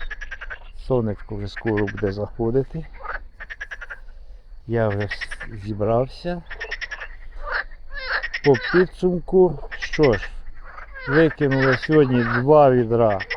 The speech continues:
корму. Одне відро на дальшу дистанцію, друге відро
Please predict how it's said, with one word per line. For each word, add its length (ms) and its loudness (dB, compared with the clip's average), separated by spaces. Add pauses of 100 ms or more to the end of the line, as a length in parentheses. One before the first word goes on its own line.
(340)
корму. 680 4 (1800)
Одне 460 4
відро 420 0 (1500)
на 240 0
дальшу 560 2
дистанцію, 1000 -4 (800)
друге 280 0
відро 460 4